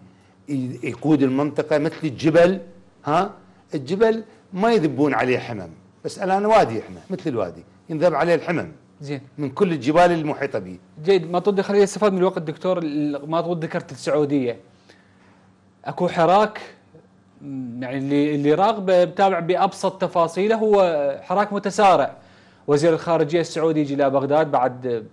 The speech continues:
Speaker 2: قطيعة لسنوات طويلة. آه، رئيس الوزراء السيد العبادي يلتقي بالملك السعودي على هامش مؤتمر ال-، القمة العربية. بعدين السيد العبادي ال-،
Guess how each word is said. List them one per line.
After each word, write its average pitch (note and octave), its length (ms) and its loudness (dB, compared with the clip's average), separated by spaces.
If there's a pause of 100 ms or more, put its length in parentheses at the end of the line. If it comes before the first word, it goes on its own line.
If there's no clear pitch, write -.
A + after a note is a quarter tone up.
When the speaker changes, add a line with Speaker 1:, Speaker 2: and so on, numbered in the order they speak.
Speaker 2:
قطيعة B2+ 600 2
لسنوات C#3 560 -2
طويلة. E3+ 520 2 (480)
آه، B2+ 580 2 (200)
رئيس D3+ 280 -2
الوزراء D3 520 2
السيد B2+ 420 -2
العبادي C#3+ 380 2
يلتقي D3+ 320 -2
بالملك C3+ 600 -2
السعودي C#3+ 440 -2
على C3 180 0
هامش C#3 460 -4
مؤتمر C#3 380 -4
ال-، A#2 400 -6 (320)
القمة D3 320 0
العربية. D3+ 680 2 (540)
بعدين C3+ 140 -2
السيد E3+ 220 -8
العبادي F3+ 400 -2
ال-، E3+ 180 -10